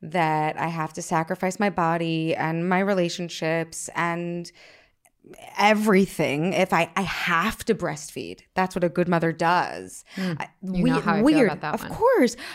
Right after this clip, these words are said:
Speaker 1: Weird, weird shit. Like, if I don't have a vaginal birth, it's not a natural birth. Go fuck yourself. I just put
Speaker 2: <laughs>
Speaker 1: human life on this earth. Are you, right? So, I, I mean, it, it, that's the patriarchal system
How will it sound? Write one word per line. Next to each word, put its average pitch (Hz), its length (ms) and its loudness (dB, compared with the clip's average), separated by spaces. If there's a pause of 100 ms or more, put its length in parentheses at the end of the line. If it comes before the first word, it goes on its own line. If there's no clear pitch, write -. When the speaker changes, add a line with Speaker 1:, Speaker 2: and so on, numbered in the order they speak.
Speaker 1:
Weird, 254 580 0
weird 415 600 2
shit. - 360 0
Like, 208 340 0
if 226 160 0
I 220 100 4
don't 220 300 0
have 220 140 -2
a 175 120 4
vaginal 175 680 2
birth, 175 340 2
it's - 160 -2
not 180 180 2
a 160 100 2
natural 175 1040 4
birth. 156 380 2 (500)
Go 494 140 4
fuck - 480 -6
yourself. 440 360 2
I 359 60 6
just 427 220 0
put - 200 0 (120)
Speaker 2:
<laughs> - 120 -20
Speaker 1:
human 480 400 2 (100)
life 440 300 2
on 381 200 6
this 403 220 2
earth. 440 380 2 (300)
Are 330 100 4
you, 302 360 4 (280)
right? 554 480 4 (280)
So, - 380 2 (140)
I, - 100 2 (140)
I 247 80 4
mean, 277 220 2 (160)
it, - 220 -4
it, 220 100 -2
that's 339 320 0 (420)
the 269 100 6
patriarchal 247 640 2
system 214 640 -4